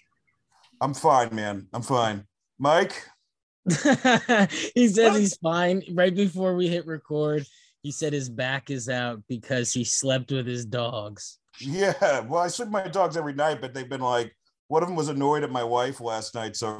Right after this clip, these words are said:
Speaker 1: curled up with me, and, you know, because of that, I got terrible sleep. We, we may have to move him to the floor, but, uh, also, I really should stop fucking them. Mike,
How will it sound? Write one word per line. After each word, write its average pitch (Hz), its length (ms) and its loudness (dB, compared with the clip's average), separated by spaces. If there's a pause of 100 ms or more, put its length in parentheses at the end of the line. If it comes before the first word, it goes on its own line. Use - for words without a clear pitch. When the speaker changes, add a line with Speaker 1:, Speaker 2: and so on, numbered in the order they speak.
Speaker 1:
curled 117 320 0
up 110 100 0
with 104 120 -8
me, 113 420 -4
and, 95 180 -6 (460)
you 110 80 -10
know, 110 80 -2
because 113 320 -2
of 117 60 -2
that, 117 240 4
I 107 60 0
got 107 300 -8
terrible 113 360 -6
sleep. 107 400 -8
We, 123 80 -8
we 170 200 -2
may 202 140 2
have 160 180 4
to 131 60 -4
move 117 240 -2
him 104 100 -8
to 101 60 -12
the 95 80 -14
floor, 98 500 -4
but, 101 240 -6
uh, 98 280 -4 (880)
also, 160 200 2
I 139 120 6
really 214 200 4
should 151 180 -4
stop 175 300 2
fucking 185 560 0
them. 92 340 -8 (580)
Mike, 143 440 2